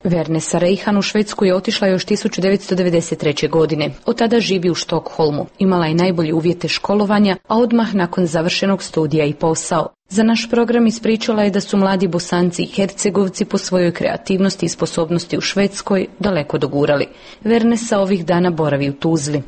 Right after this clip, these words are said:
Želi pomoći ovdašnjim mladim ljudima da odu u Švedsku, ponesu kapital znanja,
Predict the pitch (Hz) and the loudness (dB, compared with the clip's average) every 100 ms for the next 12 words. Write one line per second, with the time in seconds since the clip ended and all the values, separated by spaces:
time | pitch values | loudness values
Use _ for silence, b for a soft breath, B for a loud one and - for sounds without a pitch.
0 | - 160 156 151 147 165 190 - 180 156 | -6 -2 0 0 0 0 0 0 0 0
1 | 156 - 160 151 143 143 123 151 175 196 | -2 -2 -2 0 -2 -2 -2 0 2 2
2 | 190 185 180 156 135 - 185 202 196 - | 2 2 0 -2 -6 -4 0 0 -2 -4
3 | 202 - 190 180 180 170 170 170 165 139 | -2 0 0 0 -2 -4 -2 -2 -2 -2
4 | 143 147 175 190 196 | -2 0 2 4 2